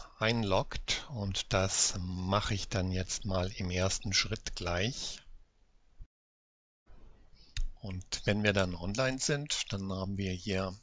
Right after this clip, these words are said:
die Startseite. Dort gehen wir auf Service, tan-Verwaltung.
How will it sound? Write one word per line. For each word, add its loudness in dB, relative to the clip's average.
die -4
Startseite. 2
Dort 2
gehen 0
wir 2
auf -4
Service, 2
tan-Verwaltung. 2